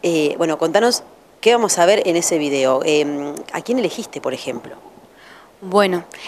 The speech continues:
Speaker 2: eh, se dieron vuelta los cuatro, yo elegí a Valeria Lynch, que la verdad que es una ídola, la recontra amo, y bueno, la elegí porque, porque yo pensé que me podía ayudar un montón,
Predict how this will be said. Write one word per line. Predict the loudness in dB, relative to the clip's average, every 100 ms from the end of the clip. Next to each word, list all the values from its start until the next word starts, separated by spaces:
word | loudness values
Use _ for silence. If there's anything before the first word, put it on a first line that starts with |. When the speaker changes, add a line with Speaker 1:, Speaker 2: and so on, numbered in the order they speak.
| -8 0
Speaker 2:
eh, | 2 4 2 2 0 -2 -6 -8
se | -2
dieron | 2 2 2
vuelta | -2 -4
los | -4 -2
cuatro, | 0 2 2 0
yo | 0
elegí | 0 -2 -4 -4 -2 0 -2 -8 -16 -6 0
a | 2 4 4 4 2 0
Valeria | -2 2 2
Lynch, | 4 2 2 -4 -16 -8
que | 0 2
la | 4
verdad | 4 2 0
que | 0 0 -2
es | -6
una | -8 -2
ídola, | 0 2 2 0
la | -2 -4
recontra | -4 -2 -2 0 2 2
amo, | 2 2 2
y | 2 -4 -6
bueno, | -4 -4 -8 -8
la | -2 0
elegí | 0 -2 -2
porque, | 0 0 2 2 4 4 0 -4 -14 -16 -16 -16 -14 -2
porque | 0 0
yo | -2 -2
pensé | -4 -4 -4
que | -2
me | -4
podía | -2 -2
ayudar | -2 -4 -4 -4
un | -6
montón, | -8 0 4 6 6 4 2 0